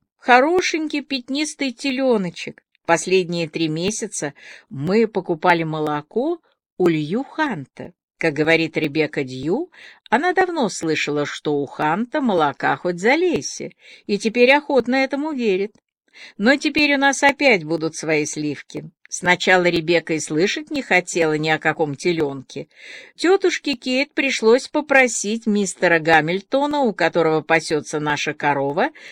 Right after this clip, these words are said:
сказать Ребекке, что корова слишком старая, чтобы иметь теленка. Только тогда Ребекка уступила. Глава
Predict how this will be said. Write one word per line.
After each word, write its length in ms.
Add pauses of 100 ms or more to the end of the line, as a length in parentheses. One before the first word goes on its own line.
сказать 560
Ребекке, 520
что 220
корова 400
слишком 420
старая, 560
чтобы 380
иметь 260
теленка. 720 (480)
Только 340
тогда 720 (220)
Ребекка 640
уступила. 840 (2000)
Глава 640